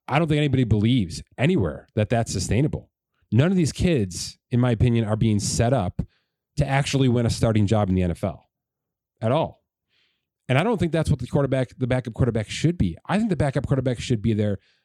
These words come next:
not only to, to handle these kind of reps and snaps when necessary, but to make the Q B one a better, a better quarterback. And I don't know that that's happening anymore. I, obviously, these staffs are well, you know, th-, there's a plenty of coaches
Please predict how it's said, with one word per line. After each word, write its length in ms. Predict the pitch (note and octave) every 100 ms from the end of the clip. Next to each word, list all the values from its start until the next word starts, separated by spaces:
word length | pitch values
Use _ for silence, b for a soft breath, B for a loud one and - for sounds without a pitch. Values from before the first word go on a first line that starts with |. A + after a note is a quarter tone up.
| _ -
not 240 | A#2 F#3
only 200 | F#3 D3+
to, 160 | C3 B2+
to 200 | - A2
handle 300 | B2+ B2 G#2+
these 160 | G#2+
kind 180 | - G#2+
of 60 | F#2
reps 500 | B2 F2 - - - _ _ _ _
and 120 | A2
snaps 420 | - B2+ A2 -
when 160 | G2+ F#2+
necessary, 580 | C3 D#3+ A2+ G#2+ F2+ F2 _ _ _ _ _
but 120 | D#3
to 60 | D#3+
make 220 | C#3+ F#3
the 80 | D3
Q 320 | - - F#3
B 120 | D3+
one 180 | B2+ D#3+
a 80 | G#2
better, 340 | - C3+ E3+ - - -
a 80 |
better 260 | A2 C3+ E3
quarterback. 640 | - D3+ A3 F2+ - _ _ _ _ _ _ _ _ _
And 140 | C#3 C3
I 80 | G#3
don't 100 | A3+
know 120 | G3+
that 80 | D#3+
that's 180 | D#3+
happening 340 | - F3 - E3
anymore. 380 | A2 F2+ C#2+ D#2+
I, 120 | - A#2+ A#2+ -
obviously, 340 | - E3 F3 D3
these 180 | C3 -
staffs 680 | - - - - A#2+ -
are 80 | G#2
well, 240 | G#2 G#2 -
you 140 | B2+
know, 240 | F#2+ F2+ - b b b b b _ _ _ _ _ _ -
th-, 140 | A#2+
there's 160 | B2 B2
a 60 |
plenty 300 | - F#3 F#3
of 60 | D#3
coaches 560 | - A#2 - C#2+ -